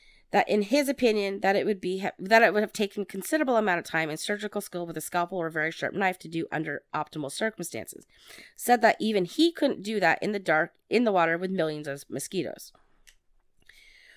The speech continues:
Ford says, "If I poured five pints of blood on this floor, it would make a big mess, wouldn't it?" Peretti answered, "Yes."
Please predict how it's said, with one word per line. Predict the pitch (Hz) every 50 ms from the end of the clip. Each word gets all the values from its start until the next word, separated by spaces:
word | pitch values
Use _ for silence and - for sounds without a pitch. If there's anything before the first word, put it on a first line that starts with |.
| _ _ _
Ford | - 254 254 254 247 220 - -
says, | - 170 139 - - - - - _ -
"If | 226 254 262
I | 262 254
poured | 262 - 262 254 247 233 -
five | - 220 226 233 269 -
pints | - 254 240 220 -
of | 226 190
blood | 196 214 208 202 160
on | 160 180 190
this | 190 196 -
floor, | - - 196 180 151 -
it | - 185
would | 190 196 - _ _ _ _ -
make | - 196 185 180
a | 180 165
big | - 180 165 175
mess, | 185 151 143 - -
wouldn't | 180 180 165 143 113
it?" | - - _ -
Peretti | - 175 170 165 147 147
answered, | 147 147 - 135 - _
"Yes." | - 160 151 - - - - - -